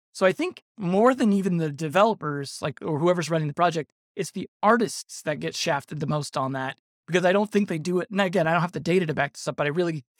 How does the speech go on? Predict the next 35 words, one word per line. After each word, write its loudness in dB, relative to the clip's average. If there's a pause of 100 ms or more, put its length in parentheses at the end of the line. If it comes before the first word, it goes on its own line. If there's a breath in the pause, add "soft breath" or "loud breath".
(140)
think -2
realistically, -4
they 0
are -2
usually 0
doing 0
it -8 (340)
for 2
very 4
low 4
upfront 0
thing. 0 (240)
And 6
they're 6
not 0
taking 0
even, -4
I 2
don't -2
think, -10
primary 2
sales -4
necessarily -2 (240)
so 2
much 0
as -4
royalties 2
only 0
and -2 (340)
possibly 0
getting -2
an -8
upfront 0
payment -2
from -4